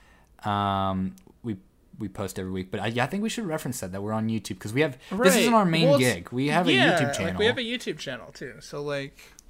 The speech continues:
Speaker 1: But I feel like people are finding, could find us when
Speaker 2: Uh, from
Speaker 1: on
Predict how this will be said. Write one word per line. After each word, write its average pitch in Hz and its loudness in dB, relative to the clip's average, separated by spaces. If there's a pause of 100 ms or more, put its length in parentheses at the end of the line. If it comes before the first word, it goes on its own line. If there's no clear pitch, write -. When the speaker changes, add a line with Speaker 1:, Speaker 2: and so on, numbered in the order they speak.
(120)
Speaker 1:
But 123 4
I 123 6
feel 151 2
like 143 2
people 123 0
are 110 0
finding, 110 0
could 110 -6
find 101 0
us - -8 (1040)
when 104 -4
Speaker 2:
Uh, 190 0
from 180 0
Speaker 1:
on 139 -2